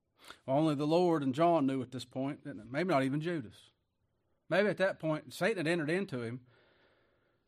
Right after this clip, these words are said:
but maybe he thought he's doing something beneficial. Maybe he thought he was really helping the gospel age.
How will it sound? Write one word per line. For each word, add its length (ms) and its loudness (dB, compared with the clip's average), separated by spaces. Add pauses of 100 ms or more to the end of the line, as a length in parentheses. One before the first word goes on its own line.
(260)
but 240 -6
maybe 260 2
he 140 0
thought 240 2
he's 140 -2
doing 220 -2
something 220 -4
beneficial. 540 -8 (1040)
Maybe 200 0
he 100 0
thought 200 -2
he 80 -2
was 100 -4
really 200 -2
helping 380 -6
the 80 -8
gospel 540 -6
age. 440 -12